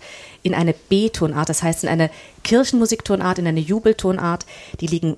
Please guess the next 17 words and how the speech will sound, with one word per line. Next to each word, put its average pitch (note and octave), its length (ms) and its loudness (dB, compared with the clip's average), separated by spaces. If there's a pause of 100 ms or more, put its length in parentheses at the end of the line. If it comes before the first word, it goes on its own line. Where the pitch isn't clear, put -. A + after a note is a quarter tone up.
(120)
weit F3+ 380 0
auseinander, F3 640 0 (440)
äh, F#3 120 4
von E3+ 180 0
den D#3+ 140 0
Tonfarben F3+ 640 0
her. A3 280 -2 (420)
Und F3+ 320 0 (320)
gleichzeitig G3+ 600 -2
ist - 120 -4
auch F3 180 2 (500)
der D#3+ 180 2
Weg F#3+ 220 0
vom D#3 180 -4
Kreuz - 680 0 (300)
in E3+ 140 -2
die C#3+ 280 -4